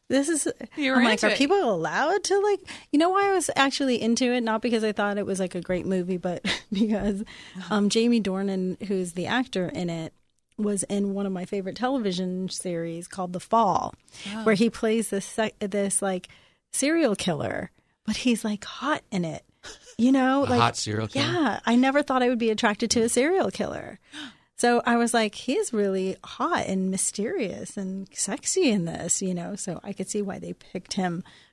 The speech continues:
Speaker 1: for
Speaker 2: Mm-hmm.
Speaker 1: Fifty Shades of Grey as playing
Speaker 2: Yeah.
Speaker 1: this, like, sadomasochist or whatever who can't love.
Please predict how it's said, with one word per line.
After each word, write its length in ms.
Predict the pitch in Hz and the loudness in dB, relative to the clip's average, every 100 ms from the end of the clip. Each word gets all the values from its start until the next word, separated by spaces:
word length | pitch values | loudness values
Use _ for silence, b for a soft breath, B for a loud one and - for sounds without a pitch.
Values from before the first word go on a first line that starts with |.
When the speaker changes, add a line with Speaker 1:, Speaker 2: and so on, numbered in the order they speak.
| - | -4
Speaker 1:
for 100 | 185 | -2
Speaker 2:
Mm-hmm. 60 | 180 | 0
Speaker 1:
Fifty 200 | 170 170 | -2 -2
Shades 280 | 170 165 | 0 0
of 80 | 185 | 0
Grey 380 | 185 185 175 175 | 2 2 4 2
as 180 | 175 180 | 0 -4
playing 260 | - 175 170 | -2 0 0
Speaker 2:
Yeah. 40 | |
Speaker 1:
this, 160 | 165 165 | -2 -2
like, 140 | 165 | -6
sadomasochist 1040 | - 170 165 160 156 160 170 - 156 - | -2 -2 0 -2 -4 -4 -6 -8 -8 -8
or 100 | 160 | -8
whatever 360 | 175 165 165 165 | -10 -12 -8 -8
who 140 | 165 175 | -6 -4
can't 320 | 180 170 - | -2 -2 0
love. 420 | 180 175 175 175 | 0 2 0 -2